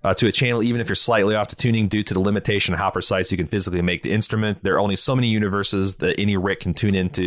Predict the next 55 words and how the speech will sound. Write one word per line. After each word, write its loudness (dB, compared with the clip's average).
even 0
if -2
the 0
number 2
is 0
huge, 0
like 0
in 2
the 2
trillions, 0
there'd 2
still 2
be 2
a 4
limit. -2
So 2
when 4
Rick 0
makes 0
a 0
statement 2
stating 2
that 2
there's 0
only 0
a 0
limited 0
number 0
of 0
options 2
in 2
a 2
multiverse 0
for 0
any 2
one 0
thing, 0
he's 0
probably 2
referring 0
to -2
the 2
number 2
that 0
any 0
Rick 0
can -2
physically -2
reach -2
as 0
opposed 0
to 0
universes 0
in -2
existence. -2